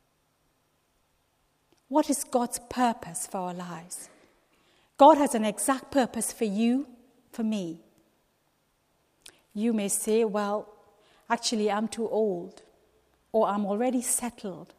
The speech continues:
or, "I'm happy with what I've got."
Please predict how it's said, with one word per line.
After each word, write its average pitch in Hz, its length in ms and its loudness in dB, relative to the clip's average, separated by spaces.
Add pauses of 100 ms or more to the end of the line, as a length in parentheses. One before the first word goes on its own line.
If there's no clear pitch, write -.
(800)
or, 269 200 12
"I'm 277 240 8
happy 302 500 4
with 220 160 0
what 214 240 -2
I've 208 220 -12
got." 190 420 -6